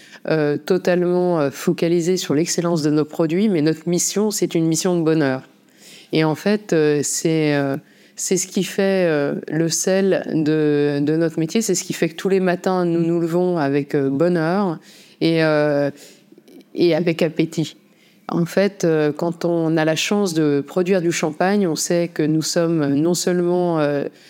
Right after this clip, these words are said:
sur, euh, un domaine qui est celui du vin, mais, euh, nous sommes aussi, euh, sur, euh, une appellation, euh, qui véhicule énormément de choses qui sont, euh,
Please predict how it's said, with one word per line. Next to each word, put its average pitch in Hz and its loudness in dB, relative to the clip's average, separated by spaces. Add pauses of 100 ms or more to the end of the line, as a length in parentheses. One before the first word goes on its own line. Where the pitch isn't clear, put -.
(120)
sur, 170 -2
euh, 147 0
un 160 0
domaine 170 0
qui 170 -4
est - 2
celui 147 0
du 135 0
vin, 170 0 (800)
mais, 165 2
euh, 151 2
nous 160 0
sommes 151 0
aussi, 202 0
euh, 151 2
sur, 160 -2
euh, 147 0
une 160 0
appellation, 165 0
euh, 147 2
qui 151 -2
véhicule 151 0
énormément 165 0
de 156 -2
choses 202 0
qui - -16
sont, 170 -2
euh, 143 0